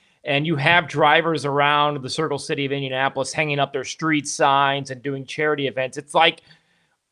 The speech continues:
you know, we're, we're so close to the month of May.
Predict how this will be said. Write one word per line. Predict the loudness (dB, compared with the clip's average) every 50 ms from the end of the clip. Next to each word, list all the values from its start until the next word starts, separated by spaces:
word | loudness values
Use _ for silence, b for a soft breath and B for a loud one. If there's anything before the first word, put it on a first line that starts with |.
| _ _
you | 2 4
know, | 6 6 6 6
we're, | 6 6 6 6 6 4 0
we're | -4 -2 0 0 0
so | 0 0 2 4 4 4 2
close | 0 -2 2 2 4 4 2 0 -4
to | -6 -4
the | -2 -2
month | 0 0 0 0 0 0
of | -2 -4 -2
May. | 0 0 2 2 2 2 2 0 -2 -4 b